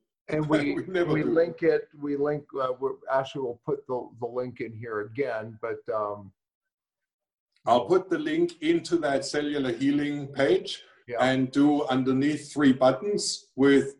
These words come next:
Speaker 2: ozone, hypothermia, and, uh, P M F so that your clients can actually learn how to do
Speaker 1: Okay.
Speaker 2: that.
Speaker 1: All right. So, I mean, there's a learning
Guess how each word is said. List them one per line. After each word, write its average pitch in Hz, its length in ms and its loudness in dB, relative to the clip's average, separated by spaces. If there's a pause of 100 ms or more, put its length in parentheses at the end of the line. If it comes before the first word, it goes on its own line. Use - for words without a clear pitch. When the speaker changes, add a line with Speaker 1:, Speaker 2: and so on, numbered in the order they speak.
(200)
Speaker 2:
ozone, 147 520 2
hypothermia, 131 1000 0
and, 117 400 -4 (100)
uh, 110 140 4
P 123 200 0
M 120 100 2
F 170 200 0 (280)
so 139 240 2
that 135 240 4
your 127 120 0
clients 123 400 0
can 135 180 -4
actually 123 640 0 (240)
learn 123 440 6
how 117 220 2
to - 100 -10 (100)
do 147 120 -8
Speaker 1:
Okay. 104 100 -6
Speaker 2:
that. - 140 -12 (340)
Speaker 1:
All 180 120 4
right. - 200 -6
So, 170 480 6
I 165 60 2
mean, 165 100 -2
there's 170 200 -2
a 165 40 -2
learning 143 320 2